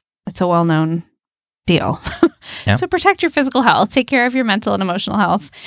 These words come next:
Speaker 1: and, uh, exercise so that you don't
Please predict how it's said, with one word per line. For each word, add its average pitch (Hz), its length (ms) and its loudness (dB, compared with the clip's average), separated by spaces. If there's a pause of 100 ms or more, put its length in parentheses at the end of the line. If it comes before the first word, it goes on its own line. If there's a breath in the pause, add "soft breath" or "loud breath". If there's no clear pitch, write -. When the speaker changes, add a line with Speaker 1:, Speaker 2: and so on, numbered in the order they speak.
(320 loud breath)
Speaker 1:
and, 175 480 2 (200)
uh, 165 560 0 (260)
exercise 185 720 -2 (460)
so 170 180 -4
that - 160 -6
you 190 100 -2
don't 170 300 -2